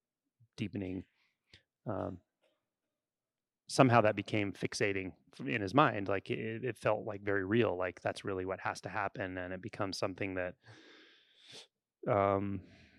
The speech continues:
doesn't maybe resonate with his own experience of, like, a kind of a more of, like, a slow process, a slow awakening and so forth.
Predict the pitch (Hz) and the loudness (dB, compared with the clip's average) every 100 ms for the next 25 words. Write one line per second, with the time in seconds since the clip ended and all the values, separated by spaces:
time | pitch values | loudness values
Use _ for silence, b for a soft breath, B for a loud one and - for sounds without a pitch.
0 | b b b _ _ _ _ _ _ _ | b b b _ _ _ _ _ _ _
1 | _ _ _ _ _ _ _ _ _ _ | _ _ _ _ _ _ _ _ _ _
2 | _ - 113 113 113 120 110 104 101 95 | _ 8 8 8 4 4 0 2 2 4
3 | 101 104 107 107 104 104 98 113 98 95 | 4 6 4 2 2 -2 -2 0 0 0
4 | 95 95 92 90 - - - 175 135 101 | 0 -2 -4 -8 -14 -10 2 6 6 4
5 | 98 98 92 92 110 - 107 101 101 101 | -2 -2 -2 -4 -6 -4 -6 -2 0 0
6 | - 104 - - 117 107 104 98 107 92 | -2 -8 -8 -8 0 2 2 0 -2 -2
7 | 113 107 117 - - 101 98 98 95 95 | -4 -6 -8 -8 -6 -2 0 0 0 0
8 | 95 104 95 92 92 92 - 98 - 95 | -2 -4 -6 -8 -10 -10 -6 -6 -4 -6